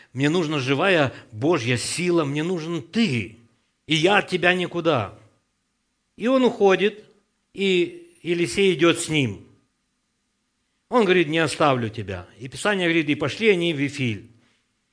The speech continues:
И потом написано, что выходят пророки, которые в Вифиле, и говорят Елисею:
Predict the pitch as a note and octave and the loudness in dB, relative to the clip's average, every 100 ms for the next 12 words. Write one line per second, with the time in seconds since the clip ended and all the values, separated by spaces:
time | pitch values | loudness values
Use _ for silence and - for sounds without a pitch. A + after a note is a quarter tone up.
0 | _ - G3+ A3+ B3+ B3+ A3 A#3 A3+ G3+ | _ -10 0 2 4 4 4 2 0 0
1 | D#3 F3 E3 A3 G3+ E3 D#3+ D3 G3+ G#3+ | -2 0 2 4 4 4 2 4 6 6
2 | A3 G3 F#3+ F#3+ F#3 F3+ F3+ F3+ F#3 F3 | 4 -2 0 2 2 0 -2 -2 -2 0
3 | E3+ E3+ E3+ _ _ _ _ _ B3+ C4 | -2 -4 -10 _ _ _ _ _ 4 4
4 | D#3 E3 D3 D#3+ E3 A#2 - - - _ | 6 8 8 8 8 6 0 -16 -20 _
5 | _ _ _ C3 C#3+ B2+ - C3+ A2+ G2 | _ _ _ -4 -2 -2 2 2 2 -4